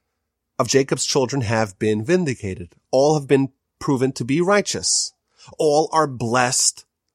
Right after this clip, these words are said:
by Jacob. Jacob reveals to them their strengths and their weaknesses and the tools that they are going to use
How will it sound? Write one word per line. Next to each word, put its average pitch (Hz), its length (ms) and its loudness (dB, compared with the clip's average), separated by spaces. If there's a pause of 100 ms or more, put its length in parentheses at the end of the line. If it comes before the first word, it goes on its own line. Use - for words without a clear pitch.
(520)
by 160 120 -2
Jacob. 180 440 -2 (340)
Jacob 160 540 0
reveals 151 840 0
to 233 160 0
them 151 460 0 (300)
their 117 140 -2
strengths - 760 -2 (220)
and 104 120 -6
their 123 80 0
weaknesses 135 800 -4 (380)
and 113 160 -2
the 117 100 2
tools 131 960 2 (600)
that - 240 -6
they 113 360 2
are 104 140 0
going 107 340 0
to - 160 -12
use 104 800 0